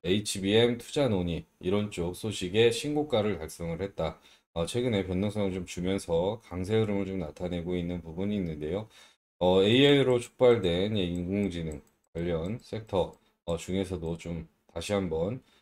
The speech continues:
어, 부각을 받고 있는 현재 상황입니다. 뭐 단발성 이슈라기보다는요, 예, 반도체, 예, 이런 부분은,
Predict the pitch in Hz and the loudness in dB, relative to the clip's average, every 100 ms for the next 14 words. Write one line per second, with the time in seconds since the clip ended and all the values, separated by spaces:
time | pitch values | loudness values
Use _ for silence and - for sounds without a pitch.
0 | _ 80 78 76 76 67 - - 98 92 | _ -10 -8 -6 -8 -12 -16 0 4 4
1 | 85 92 - - _ - 110 90 82 104 | 4 0 -4 -14 _ -2 0 0 0 0
2 | 143 - - 90 85 95 92 82 73 76 | -2 -8 -10 -8 -6 -6 -4 -6 -8 -10
3 | - _ _ _ _ 85 87 87 95 104 | -10 _ _ _ _ -2 -2 -2 0 4
4 | 131 131 127 101 - 104 107 104 95 95 | 4 4 0 0 -2 -6 -2 2 2 0
5 | 107 90 87 82 78 90 95 - - 76 | -4 -2 -2 -2 -4 -6 -6 -8 -18 -20
6 | _ _ 98 107 - 87 104 110 - 80 | _ _ -10 -8 -4 -2 -2 -4 -12 -12
7 | 76 71 76 - 90 101 95 82 82 85 | -10 -12 -14 -8 -2 0 -2 -4 -6 -2
8 | 101 123 131 | 0 0 0